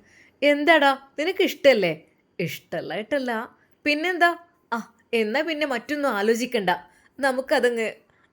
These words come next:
അറബിയമ്മക്ക് സന്തോഷായിരുന്നു. അന്ന് സുബഹി നിസ്കാരം കഴിഞ്ഞ് അറബിയമ്മ അതാ വർക്കൗട്ട് ചെയ്യുകയാണ്. തൻ്റെ ജീവിതശൈലിയിൽപ്പെട്ട അതായിരുന്നു അത്. അത് ചെയ്യുന്നതിനിടയിൽ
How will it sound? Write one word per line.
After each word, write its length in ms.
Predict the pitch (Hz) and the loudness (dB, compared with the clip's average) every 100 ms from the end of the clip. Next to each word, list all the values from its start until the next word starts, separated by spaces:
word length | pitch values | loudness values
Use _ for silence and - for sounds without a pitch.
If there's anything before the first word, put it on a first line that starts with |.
| - 277 - 208 - - - 226 | -14 -14 -12 -16 -16 -20 -14 -10
അറബിയമ്മക്ക് 580 | 208 185 214 214 220 | -6 -2 0 0 -4
സന്തോഷായിരുന്നു. 840 | 247 208 170 160 208 269 196 180 170 - _ - | -4 -6 -6 -2 -2 -2 -2 -4 -6 -10 _ -2
അന്ന് 220 | 330 403 | -2 0
സുബഹി 380 | 453 349 302 381 | -4 -2 0 0
നിസ്കാരം 440 | 453 - 392 403 392 | 0 -2 0 2 2
കഴിഞ്ഞ് 360 | 392 381 349 - _ _ - | 0 0 -2 -6 _ _ -4
അറബിയമ്മ 480 | 262 254 285 285 247 - _ - | -2 0 -2 0 -2 -4 _ -4
അതാ 220 | 214 220 - | -2 -2 -6
വർക്കൗട്ട് 540 | 190 202 - 233 202 - - | -6 -6 -4 -2 -4 -4 -8
ചെയ്യുകയാണ്. 640 | 202 185 170 196 190 202 202 _ _ _ _ _ _ _ | -2 -2 0 0 2 0 -6 _ _ _ _ _ _ _
തൻ്റെ 240 | 311 320 370 | 6 8 6
ജീവിതശൈലിയിൽപ്പെട്ട 1000 | 311 311 330 370 349 349 349 359 349 359 294 - - 233 | 6 4 4 2 2 2 2 0 2 4 2 2 -6 -2
അതായിരുന്നു 540 | 233 247 220 220 214 180 _ - | 0 2 2 0 -4 -8 _ -8
അത്. 200 | 196 190 - _ _ _ _ - | -4 -4 -6 _ _ _ _ -2
അത് 180 | 226 | 0
ചെയ്യുന്നതിനിടയിൽ 920 | 294 269 247 254 254 269 269 240 214 | 0 -2 0 -2 0 0 4 4 2